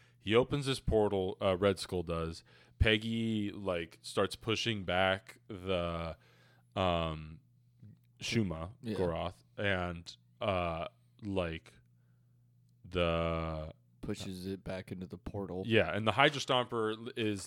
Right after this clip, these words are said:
Speaker 1: they find the Hydra Stomper, they kind of power it up, but since they don't have the Tesseract, they can't fully power it up. And then Peggy, like, pushes it in the portal, and they do the last dance line, and then she, whoop, the portal shuts. And then,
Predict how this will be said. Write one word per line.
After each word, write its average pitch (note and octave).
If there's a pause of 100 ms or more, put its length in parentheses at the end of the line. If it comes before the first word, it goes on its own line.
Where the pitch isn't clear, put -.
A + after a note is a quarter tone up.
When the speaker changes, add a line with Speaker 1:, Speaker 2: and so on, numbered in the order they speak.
Speaker 1:
they A2+
find C#3+
the B2
Hydra A2
Stomper, G#2+
they F#2+
kind A#2
of A2
power G2
it F#2
up, F#2+
but F#2+
since F#2+
they F#2+
don't F#2
have F2+
the F2
Tesseract, F#2
they -
can't E2
fully C#3+
power B2
it A#2
up. A2 (400)
And A#2+
then A2+
Peggy, C3
like, A2
pushes A#2
it A2
in G#2
the G2+
portal, G#2
and G2
they F2+
do F#2+
the F2+
last F2+
dance F#2+
line, F#2+ (400)
and G#2+
then F#2
she, F2+ (200)
whoop, A#3 (100)
the -
portal A2
shuts. - (400)
And A#2
then, G2